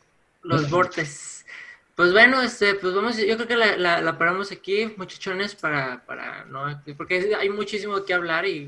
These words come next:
tampoco creo, creo, queremos que se haga un pedo de dos horas, tres horas.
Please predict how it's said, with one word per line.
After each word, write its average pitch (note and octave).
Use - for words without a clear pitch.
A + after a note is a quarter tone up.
tampoco C#3+
creo, D3+
creo, D#3+
queremos E3
que D3
se D#3+
haga D#3+
un D#3+
pedo E3
de D3+
dos D#3+
horas, E3+
tres D#3+
horas. G3+